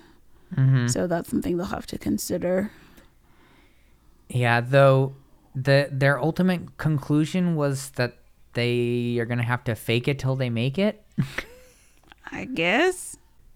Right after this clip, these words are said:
Speaker 1: You're just sitting here accusing everyone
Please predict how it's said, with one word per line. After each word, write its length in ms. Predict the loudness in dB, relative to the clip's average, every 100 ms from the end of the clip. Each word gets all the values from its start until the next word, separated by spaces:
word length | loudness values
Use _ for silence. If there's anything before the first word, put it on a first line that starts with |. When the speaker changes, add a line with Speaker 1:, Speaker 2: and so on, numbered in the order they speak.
| -20 -4
Speaker 1:
You're 180 | 0 4
just 400 | 2 0 -8 -16 -12
sitting 580 | -8 -2 4 4 4 2
here 480 | 2 2 2 -2 -6 _ _ -20 _ _ _ -20 -20 _
accusing 1000 | -2 -2 -10 -2 4 4 4 4 4 4 0 -14 -20 -20 -20 -20 -14 0
everyone 840 | 2 4 2 2 0 -2 -2 -6